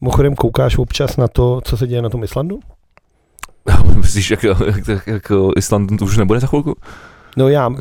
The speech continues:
Speaker 1: je, je, je živá webka. Mě to posílala kamarádka Šárka, jak mi posílala právě webku, kde je přímý přenos, kde na, na kopec, na to město, kde to má být, dali webku ze schválně podívat.
Speaker 2: Tak dokud je tam ta webka, tak je to
Speaker 1: Jak to
Speaker 2: dobrý.
Speaker 1: je to tak, ale ob-, občas teda, občas se to strašně začne třást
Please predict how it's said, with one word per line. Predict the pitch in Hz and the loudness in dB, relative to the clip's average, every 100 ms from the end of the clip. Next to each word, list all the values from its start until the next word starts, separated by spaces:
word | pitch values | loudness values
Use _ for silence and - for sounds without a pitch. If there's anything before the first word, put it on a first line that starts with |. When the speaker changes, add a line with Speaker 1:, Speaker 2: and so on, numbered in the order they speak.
| - | 0
Speaker 1:
je, | 139 | 2
je, | 131 131 147 | 0 0 0
je | 143 143 | 0 0
živá | 135 139 147 | 2 2 0
webka. | 165 - - - | -2 -4 -10 -8
Mě | |
to | 123 | -10
posílala | - 143 131 | -8 -10 -8
kamarádka | 139 127 127 135 | -6 -6 -6 -4
Šárka, | - 120 - | -2 -4 -4
jak | 135 | -6
mi | 135 | -6
posílala | 135 120 131 120 | -6 -6 -6 -6
právě | 135 131 135 | -6 -6 -6
webku, | 135 - 143 | -10 -12 -8
kde | 127 | -4
je | 143 | -4
přímý | - 127 135 | -4 -6 -6
přenos, | - 135 139 - - - | -4 -4 -4 -8 -20 -12
kde | 135 143 - | -6 -6 -4
na, | 127 135 | -6 -4
na | 139 | -4
kopec, | - 147 190 - 226 | -2 -2 -4 -4 -4
na | 151 | -4
to | - | -2
město, | 151 135 - 156 | -2 -2 -4 -6
kde | 143 | -4
to | 131 | -2
má | 151 147 | -2 -2
být, | 139 131 - | -4 -6 -6
dali | 127 131 | -2 0
webku | 151 123 - 165 - - - | 0 -2 -4 -6 -8 -20 -8
ze | 123 | -4
schválně | 123 127 135 | -2 0 0
podívat. | - 127 120 | 0 0 0
Speaker 2:
Tak | |
dokud | 101 123 | 0 0
je | 123 | 0
tam | 139 | 0
ta | 143 | 0
webka, | 135 147 | 0 0
tak | 135 | 0
je | 143 | 0
to | |
Speaker 1:
Jak | 151 | 0
to | 151 | 0
Speaker 2:
dobrý. | - 147 | -2 -4
Speaker 1:
je | - | -2
to | |
tak, | 180 175 | -2 -2
ale | 165 | 0
ob-, | 170 175 - 135 156 | 0 -2 -4 -4 -2
občas | 180 - 139 123 | -2 -4 -6 -8
teda, | - 98 95 | -6 -6 -6
občas | 110 - 139 | -6 -4 -4
se | - | -2
to | 143 | -2
strašně | 160 - 151 - 147 | -2 -2 -2 -2 -4
začne | 143 - 175 | -4 -4 -6
třást | - 151 160 - | -4 -4 -4 -8